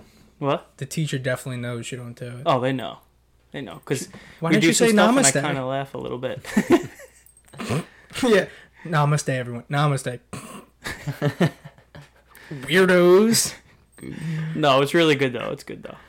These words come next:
Speaker 1: I like
Speaker 2: Nah,
Speaker 1: it.
Speaker 2: yeah, I love
Speaker 1: And I heard it's really good for you, so.
Speaker 2: Yeah, you go, yoga's really good for you.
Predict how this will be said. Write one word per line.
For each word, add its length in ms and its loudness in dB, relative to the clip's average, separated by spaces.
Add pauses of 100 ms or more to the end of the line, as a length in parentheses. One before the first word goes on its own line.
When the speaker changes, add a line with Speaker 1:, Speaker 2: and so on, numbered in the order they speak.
(240)
Speaker 1:
I 100 -4
like 140 0
Speaker 2:
Nah, 120 0
Speaker 1:
it. 80 -2
Speaker 2:
yeah, 140 -4
I 80 -2
love 320 -4
Speaker 1:
And 140 4
I 100 4
heard 140 4
it's 140 -8
really 240 2
good 200 -4
for 140 -6
you, 220 -6
so. 180 -16
Speaker 2:
Yeah, 240 -2
you 220 0
go, 220 4
yoga's 460 4
really 220 -2
good 140 -12
for 140 -16
you. 220 -14